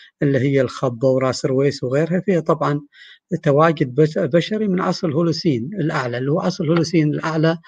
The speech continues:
معناته ثمانية آلاف ومئتين، آه، قبل الميلاد. هذه الصور خارطة لتوزيع،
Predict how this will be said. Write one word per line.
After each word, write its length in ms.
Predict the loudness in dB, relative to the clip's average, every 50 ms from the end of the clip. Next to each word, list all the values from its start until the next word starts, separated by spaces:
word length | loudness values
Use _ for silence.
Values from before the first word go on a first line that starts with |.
| -20 -20 -20 -18 -10 -2 -2
معناته 400 | 0 0 2 2 0 0 0 -2
ثمانية 380 | 0 2 2 2 2 2 0 0 0
آلاف 240 | 0 0 0 0 -2
ومئتين، 580 | 0 0 -2 -2 -2 -2 -2 0 -2 -4 -6 _ _ _ _ -20 -20 -20 -20 -20 _ _ -2
آه، 180 | 0 0 0 0
قبل 340 | 0 0 -2 0 2 2 2
الميلاد. 460 | 2 2 2 0 0 0 -2 -4 -6 _ _ _ _ -4
هذه 140 | -4 -4 -4
الصور 500 | -6 -8 -6 -4 -2 0 0 0 0 -2
خارطة 480 | -4 -4 -2 0 0 -2 -2 -4 -4 -2
لتوزيع، 640 | 0 0 -2 0 0 0 0 0 0 0 0 0 -2